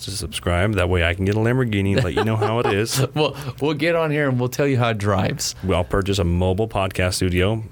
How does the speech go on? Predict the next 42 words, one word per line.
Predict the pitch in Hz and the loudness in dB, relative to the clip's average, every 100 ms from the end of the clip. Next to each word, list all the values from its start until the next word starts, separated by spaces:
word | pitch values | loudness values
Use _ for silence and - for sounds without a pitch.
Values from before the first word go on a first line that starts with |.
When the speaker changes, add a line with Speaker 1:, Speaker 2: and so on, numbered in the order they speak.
| 104 | -4
Speaker 1:
bring | 90 | 0
it | 90 | 2
in | 98 | 2
a | 107 | 0
car | 82 76 | 0 -2
with | 78 | -2
us. | 78 - | -4 -4
Speaker 2:
There | 113 113 | 0 0
you | 131 | 2
go. | 139 | 0
That | 107 | 0
Speaker 1:
Yeah. | 135 | 0
Speaker 2:
would | 160 | 0
actually | 135 131 | 0 0
be | 117 | -2
fun. | 107 127 113 90 - - | 0 0 0 0 -8 -4
In | 117 | 0
fact, | 104 120 110 | 2 0 0
during | 113 113 | 0 2
my, | 104 98 - - 104 | 2 0 -2 -8 -2
during | 107 110 104 | 2 2 2
my | 101 | 2
research, | 98 107 120 104 98 - - - - - | 2 2 2 0 -2 -6 -14 -20 -20 -4
I | 107 104 | 0 0
listened | 101 120 139 104 95 92 - - - - | 0 0 0 2 2 0 -4 -18 -18 -4
to | 120 | -2
a | 104 | 2
couple | 113 104 95 | 0 0 -2
sound | - 107 117 113 | 0 2 0 0
clips | 104 95 - - - - - | 0 0 -4 -10 -12 -20 -20
from | - - 104 | -4 0 0
celebrities | - 98 98 104 101 95 92 - - | 0 0 0 2 2 2 0 -2 -2
that | 101 - | -2 0
were | 104 98 - - - - - - - | 0 0 -2 -10 -20 -20 -20 -20 -16
bringing | - 113 120 131 120 | -8 -2 0 2 0
somebody | 127 120 107 | 0 2 2
along | 98 104 101 101 - | 2 2 2 0 -2
and | 107 | 0
they | 107 | 2
were | 104 92 | 2 2
recording | 95 - 107 107 101 | -2 -2 0 2 2
it, | 104 | 0